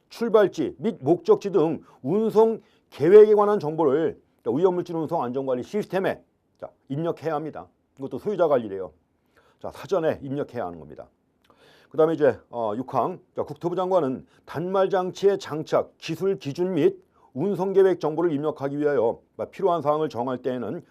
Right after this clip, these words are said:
사전에 관계 중앙 행정기관의 장과 협의해야 한다는 것도 함께, 자, 확인하시기 바랍니다.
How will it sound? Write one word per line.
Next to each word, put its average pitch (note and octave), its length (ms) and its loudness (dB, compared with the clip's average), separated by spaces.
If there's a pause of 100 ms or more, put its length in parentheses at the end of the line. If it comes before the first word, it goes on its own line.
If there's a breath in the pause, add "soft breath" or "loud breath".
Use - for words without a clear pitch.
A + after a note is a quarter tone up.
(100)
사전에 C3 500 -2 (260 soft breath)
관계 C#3+ 540 -4 (320)
중앙 F3 460 -4
행정기관의 D#3 680 -4
장과 G#2+ 440 -6 (160 loud breath)
협의해야 D#3 340 -4
한다는 A#2+ 260 -8
것도 F2+ 460 -14
함께, E2+ 420 -10 (180)
자, D2+ 80 -14
확인하시기 B2+ 380 -12
바랍니다. G#2+ 420 -10